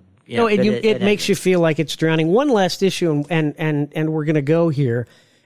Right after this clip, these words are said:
Speaker 2: And Bibi brought this up, as a matter of fact, before the election, not during the election, asking the question that every sentient American should ask, and that is,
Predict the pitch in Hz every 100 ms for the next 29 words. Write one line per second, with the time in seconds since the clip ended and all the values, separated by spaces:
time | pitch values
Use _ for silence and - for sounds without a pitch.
0 | - 185 180 175 220 269 262 170 185 175
1 | 180 156 175 135 101 - - - 143 151
2 | 151 139 - 151 143 147 - 220 180 151
3 | 123 117 151 151 151 160 147 120 117 110
4 | 160 135 - _ _ - 220 254 - 262
5 | 240 180 - - 208 - - 151 139 143
6 | _ _ _ _ _ _ _ 131 175 170
7 | - _ _ - 226 262 247 151 - _
8 | _ _ _ _ _ _ _ _ - -
9 | 226 226 196 180 160 165 170 156 139 147
10 | 127 127 - 160 185 220 202 151